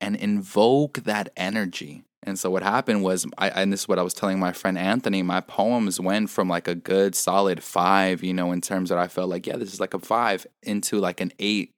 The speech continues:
you know, eight and a half. If it just jumped up my abilities to, to be on stage. Because a lot of my training, even though I did theater, a lot of my poetry training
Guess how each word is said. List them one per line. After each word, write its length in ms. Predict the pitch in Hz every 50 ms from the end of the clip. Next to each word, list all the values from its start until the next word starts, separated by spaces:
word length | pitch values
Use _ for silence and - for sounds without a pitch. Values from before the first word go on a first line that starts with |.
| - -
you 260 | 98 101 95 - 110
know, 140 | 101 98 95 -
eight 220 | - 107 113 110 104
and 120 | 104 92
a 60 | 85
half. 520 | 85 - - - - 92 90 87 82 - -
If 120 | 92 - -
it 140 | 107 104 98
just 300 | - - 87 - - -
jumped 440 | - - - - 110 117 120 - - -
up 300 | 95 104 107 104 - -
my 240 | 98 95 95 95 -
abilities 800 | - 90 - - _ - 104 104 107 104 98 98 98 92 - -
to, 220 | - - 90 87 - - - _ _ _
to 120 | - 107
be 260 | 90 - 208 220 - 214
on 220 | 101 98 92 85
stage. 640 | - - - 135 175 170 - 104 98 90 - - - _ _ _ _ _ _ _ -
Because 300 | 101 107 - - 113 107
a 40 | 110
lot 220 | 110 120 139 170
of 80 | 170 160
my 180 | 151 123 107 101
training, 680 | - - - - 104 107 110 104 95 92 92 80 - -
even 280 | 113 117 117 131 139 139
though 100 | 135 127
I 100 | 120 113
did 240 | 104 104 101 92
theater, 680 | - - - - - 117 117 104 92 90 87 90 92 - -
a 60 | 92
lot 240 | 90 98 98 113 123
of 140 | 139 135 131
my 120 | 120 104
poetry 600 | 90 - - 107 101 101 107 110 - - 113 101
training 540 | - - - - 92 92 92 95 95 95 90